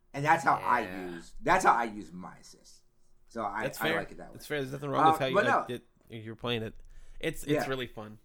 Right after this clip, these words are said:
Speaker 2: I, I'm
Speaker 1: It's
Speaker 2: very
Speaker 1: really
Speaker 2: happy
Speaker 1: fun.
Speaker 2: with how season three looks. Like, even just the hud and the fucking menus, like, the character select screen looks so much cleaner,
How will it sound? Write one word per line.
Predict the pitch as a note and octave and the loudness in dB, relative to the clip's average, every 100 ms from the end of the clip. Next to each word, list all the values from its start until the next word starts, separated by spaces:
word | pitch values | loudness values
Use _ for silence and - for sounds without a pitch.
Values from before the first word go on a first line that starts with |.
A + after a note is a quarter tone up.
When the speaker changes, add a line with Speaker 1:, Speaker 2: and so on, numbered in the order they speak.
| - | -10
Speaker 2:
I, | - C3 B2+ | -4 -2 -2
I'm | C3+ D3 | -2 -2
Speaker 1:
It's | C3+ | -2
Speaker 2:
very | B2 C3+ | 2 6
Speaker 1:
really | C#3 C3 | 6 6
Speaker 2:
happy | A#2+ | 4
Speaker 1:
fun. | B2+ | 2
Speaker 2:
with | A#2+ | 2
how | A#2 | 2
season | - A2 A2 | 0 -6 -6
three | A2 A2 | -6 -6
looks. | A#2 - - | -6 -6 -4
Like, | A2+ G#2+ - - - - | -2 -4 -8 -18 -16 -2
even | B3 C4+ | -2 0
just | - | -2
the | C#3 | 2
hud | D#3+ E3+ E3 - - | 6 6 4 -4 -4
and | C3 | 0
the | |
fucking | C3+ D3 A#2+ | 0 0 -2
menus, | A#2 C#3+ D3 C#3+ C#3 - - _ - | -2 0 0 2 0 -4 -12 _ -6
like, | B2 | -6
the | - | 0
character | E3 D#3+ | 0 0
select | - E3 - | 0 0 0
screen | E3 | 0
looks | C3 - | 0 2
so | D#3 | 2
much | D#3 - | 2 0
cleaner, | - C#3+ C#3+ D3 | -4 -2 -2 -4